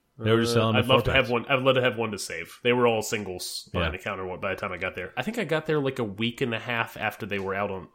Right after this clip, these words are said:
Speaker 2: uh, they were out.
Speaker 1: Holy crow.
Speaker 2: Yeah, so there, I think there's just a lot of it.
Speaker 1: Yeah. Yeah. But, uh, you know, it's one I would, I never really was able to get on my own.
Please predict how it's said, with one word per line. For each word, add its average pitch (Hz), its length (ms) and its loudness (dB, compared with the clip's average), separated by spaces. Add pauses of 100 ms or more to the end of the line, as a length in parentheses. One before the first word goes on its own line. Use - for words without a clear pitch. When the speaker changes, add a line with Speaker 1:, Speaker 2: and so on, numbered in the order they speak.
Speaker 2:
uh, 95 140 -8
they 107 80 -4
were 98 140 -2
out. 127 140 0
Speaker 1:
Holy 87 440 -6
crow. 113 680 -10 (320)
Speaker 2:
Yeah, 156 160 4
so - 160 -4
there, 139 200 4
I - 60 -2
think 143 160 -2
there's 143 140 0
just 131 160 -6
a 131 40 -4
lot 104 220 -4
of - 80 -6
it. - 120 -10 (200)
Speaker 1:
Yeah. 101 320 0 (500)
Yeah. 131 240 2 (800)
But, 107 320 0
uh, 104 460 0
you 123 120 0
know, 120 120 4
it's 110 160 -2
one 127 220 2
I 120 120 0
would, 117 240 -6
I 110 120 -4
never 113 240 -2
really 110 720 0
was 101 160 -4
able 98 200 -4
to - 80 -14
get 113 380 -4 (300)
on 143 180 -6
my 92 200 -2
own. 90 360 -4